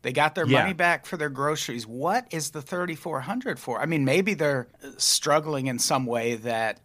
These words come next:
Speaker 1: I'm not aware of, but
Speaker 2: Oh, an elderly white couple with a Thank you, Blaine P D sign outside of their
Speaker 1: <laughs>
Speaker 2: house that they own.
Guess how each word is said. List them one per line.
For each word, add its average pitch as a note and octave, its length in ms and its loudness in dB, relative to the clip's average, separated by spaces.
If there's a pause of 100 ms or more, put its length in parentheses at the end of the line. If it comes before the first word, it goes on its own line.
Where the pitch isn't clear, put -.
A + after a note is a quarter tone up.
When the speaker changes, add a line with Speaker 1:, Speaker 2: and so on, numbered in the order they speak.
Speaker 1:
I'm A#2+ 160 0
not A2+ 340 0
aware C3 420 2
of, G#2+ 400 -6
but A#2+ 280 -2 (160)
Speaker 2:
Oh, C#3 200 4
an C3+ 140 2 (180)
elderly C#3 440 4
white A#2 320 2
couple C3 440 2
with B2 200 2
a A2 260 4
Thank - 480 0
you, B2 400 2
Blaine A#2 480 0
P A#2 300 -2
D A2 240 2
sign B2 400 2
outside A#2+ 340 0
of A2+ 140 -2
their G#2+ 120 2
Speaker 1:
<laughs> - 220 -8
Speaker 2:
house A#2 300 2
that A#2+ 160 0
they A2+ 140 2
own. A2 420 0